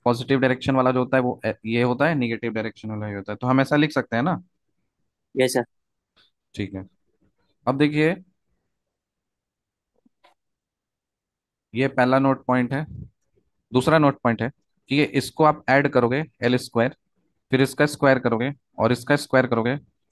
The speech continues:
Speaker 1: तो ये हमेशा वन आएगा। एल स्क्वायर प्लस एम स्क्वायर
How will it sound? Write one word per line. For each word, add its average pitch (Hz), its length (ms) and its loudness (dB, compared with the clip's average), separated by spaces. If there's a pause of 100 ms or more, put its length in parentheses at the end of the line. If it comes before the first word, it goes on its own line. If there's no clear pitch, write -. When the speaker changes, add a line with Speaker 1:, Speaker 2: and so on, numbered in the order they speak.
(120)
Speaker 1:
तो 123 60 2
ये 123 100 2
हमेशा 120 340 4
वन 110 300 2
आएगा। 98 360 -2 (1300)
एल 120 100 2
स्क्वायर 135 440 0 (560)
प्लस 123 320 -2
एम 117 140 2
स्क्वायर 131 460 -4